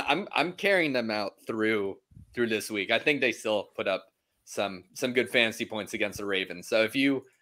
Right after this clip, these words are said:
you don't have a good other option, wanna save some fab, wanna save your waiver priority, I just ride 'em out. Uh, I, I think, I think the Browns take this. I do. Now, a game that, uh, I, I wanna touch on just a couple of games here, uh,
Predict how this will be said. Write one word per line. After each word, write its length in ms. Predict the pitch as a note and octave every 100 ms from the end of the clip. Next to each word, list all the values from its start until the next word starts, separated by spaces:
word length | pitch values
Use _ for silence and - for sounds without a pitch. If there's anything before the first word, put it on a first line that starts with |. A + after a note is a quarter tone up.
| _
you 100 | C#3+
don't 280 | C#3+ D3+ D#3+
have 160 | D3 C#3
a 40 |
good 140 | B2 C3
other 220 | B2 A#2+
option, 520 | A2 G#2+ - G#2+ G2+ G2+
wanna 160 | A2 G#2
save 260 | - A2
some 200 | - G2
fab, 480 | - G2+ G2 G2 -
wanna 240 | F#2+ F#2 F2
save 320 | - G#2+ F#2+
your 120 | G2+
waiver 300 | F#2 F2 -
priority, 540 | - F#2 F2+ F#2 F#2+ - _ -
I 140 | C#3
just 180 | G#3 -
ride 220 | B2 C3
'em 80 | A2+
out. 220 | A#2+ C#3 - _ _ _ _ -
Uh, 40 | F2+
I, 400 | F2 G2+ G2 G2+ -
I 40 |
think, 280 | - A#2+ G#2 - _
I 60 | G#2+
think 160 | A#2+ G#2+
the 60 |
Browns 300 | G2+ G2 F#2
take 220 | - G2
this. 360 | - F2 - - _ _ _ _ -
I 40 |
do. 260 | F#2 G#2 E2+ _ _ - - _ _ _ - _ -
Now, 360 | C#3 D3+ D3 - _ _ _ _ _ -
a 60 | C#3+
game 300 | C3 F3 A#3+
that, 340 | F#3 D3+ - -
uh, 460 | - A#2+ A2 A2+ B2
I, 40 |
I 20 |
wanna 220 | B2+ C#3+ C3
touch 260 | D3+ C#3+
on 80 | C#3
just 180 | A2+ -
a 40 |
couple 360 | - - B2+ B2
of 80 | G#2
games 320 | G2 F#2+ -
here, 300 | G2 F2+ F2+ - _ _
uh, 60 | -